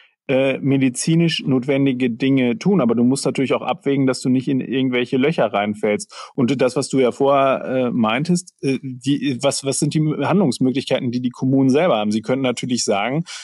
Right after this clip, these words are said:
„Ja, Freunde, dann bieten wir halt eben Leistungen nicht mehr an.“ Ähm, das können wir uns als Bürger nicht wünschen, dass halt eben wirklich die Bibliotheken geschlossen werden, dass die Theater dicht machen und, äh, d-, dass, äh,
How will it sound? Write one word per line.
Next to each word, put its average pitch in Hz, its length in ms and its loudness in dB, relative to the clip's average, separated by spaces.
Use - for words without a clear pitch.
„Ja, 131 160 2
Freunde, 135 320 0
dann 120 340 0
bieten 131 260 -2
wir 131 140 2
halt 123 220 0
eben 123 200 0
Leistungen 117 640 2
nicht 117 180 0
mehr 110 200 0
an.“ 180 340 0
Ähm, 117 320 2
das - 280 -4
können 135 240 2
wir 135 120 2
uns 127 120 0
als 110 160 -2
Bürger 120 280 0
nicht 156 160 0
wünschen, 160 300 2
dass 127 160 0
halt 120 160 0
eben 113 240 2
wirklich 117 220 -6
die - 80 -8
Bibliotheken 120 760 -2
geschlossen 135 440 0
werden, 120 180 2
dass 110 100 0
die 120 120 -8
Theater 131 420 0
dicht 120 300 -4
machen 117 320 0
und, 110 480 0
äh, 110 220 0
d-, 117 80 0
dass, 117 260 0
äh, 113 300 0